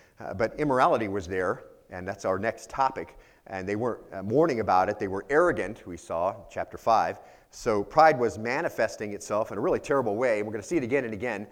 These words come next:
and Paul had to deal with it very firmly. And he really calls them out. Uh, First Corinthians chapter four, verse seven, you saw it just a minute ago. "Who regards you as superior? What do you have that you didn't receive? And if you did receive it, why do you boast as if you hadn't received it?" And he goes on.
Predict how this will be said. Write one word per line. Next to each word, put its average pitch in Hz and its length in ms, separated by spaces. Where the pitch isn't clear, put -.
and 98 120
Paul 117 180
had 120 160
to 110 40
deal 127 180
with 110 160
it 110 60
very 92 180
firmly. 131 400
And 95 120
he 98 60
really 139 200
calls 143 420
them 107 160
out. 123 440
Uh, 95 180
First - 220
Corinthians 113 260
chapter 110 220
four, 127 220
verse 92 200
seven, 131 240
you 98 80
saw 147 280
it 104 60
just - 160
a 104 40
minute 117 220
ago. 90 360
"Who 165 180
regards 156 440
you 160 100
as 156 100
superior? 147 520
What 120 140
do 139 60
you 135 60
have 147 220
that 139 120
you 143 60
didn't 139 220
receive? 139 440
And 107 80
if 110 120
you 113 40
did 139 160
receive 127 300
it, 135 80
why 123 160
do 127 80
you 127 100
boast 139 440
as 117 140
if 120 140
you 127 100
hadn't 120 260
received 123 400
it?" 87 80
And 90 100
he 95 60
goes 113 200
on. 120 200